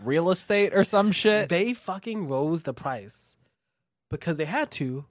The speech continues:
Speaker 2: but they didn't raise it back. They didn't lower it.
Speaker 1: Mm.
Speaker 2: Impossible. The, the C E O fucking was like, "We wanna make more people eat vegan food. So when we can, we're trying to lower the cost of the goods."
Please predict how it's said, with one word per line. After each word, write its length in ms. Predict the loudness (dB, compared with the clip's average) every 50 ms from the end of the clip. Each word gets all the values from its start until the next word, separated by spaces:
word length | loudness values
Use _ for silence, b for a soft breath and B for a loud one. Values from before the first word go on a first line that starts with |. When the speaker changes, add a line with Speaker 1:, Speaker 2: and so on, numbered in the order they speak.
| _ _ _
Speaker 2:
but 100 | -6 -2
they 60 | -2 0
didn't 140 | 0 -2
raise 180 | -2 -4 -4 -4
it 40 | -4 -2
back. 360 | -2 -2 -4 -6 -16 -20 _ _ _ _ _
They 80 | -4 -2
didn't 140 | -2 0 2
lower 220 | 2 2 2 0
it. 160 | -6 -12 -20 _ _ b b b
Speaker 1:
Mm. 200 | -6 -4 -2 -2
Speaker 2:
Impossible. 580 | -2 0 0 0 -2 -2 -4 -4 -6 -6 -6 -6 -6
The, 100 | -6 -6
the 200 | -4 -4 -4 -4
C 300 | -4 -4 -6 -4 -2 0 0
E 20 |
O 220 | 0 2 0 -2 -2
fucking 340 | -4 -6 -6 -4 -4 -4 -4
was 140 | -4 -4
like, 280 | -4 -4 -6 -6 -8 -12 b b b b b b b b
"We 100 | 0 0
wanna 180 | 2 2 0 -2
make 200 | -4 -6 -8 -10
more 80 | -10
people 200 | -10 -8 -8 -8
eat 180 | -8 -10 -10 -10
vegan 300 | -8 -8 -8 -8 -8 -8
food. 400 | -4 -4 -4 -2 -4 -6 -10 -12 _ _ _ _ _
So 180 | -6 -2 -2 -2
when 320 | 0 0 0 0 -2 -2 -6 _ -10
we 100 | -10 -10 -8
can, 600 | -6 -4 -2 -2 0 -2 -2 -4 -6 -8 -10 -12 b b b b b b _ -4
we're 180 | -2 0 0 -2
trying 440 | -4 -6 -8 -4 -2 -2 -2 -2 -2
to 140 | -4 -6 -8
lower 520 | -8 -6 -2 0 0 0 0 -2 -4 -6
the 280 | -10 -12 -14 -14 -14 -14 _
cost 680 | -16 -6 -2 0 0 0 0 -4 -6 -12 -12 -12 -14 -16 -20 _ _ _ _ -4
of 180 | -4 -4 -2 -4
the 80 | -6 -6
goods." 680 | -2 0 2 2 2 0 -4 -6 -8 -8 -8 -10 -14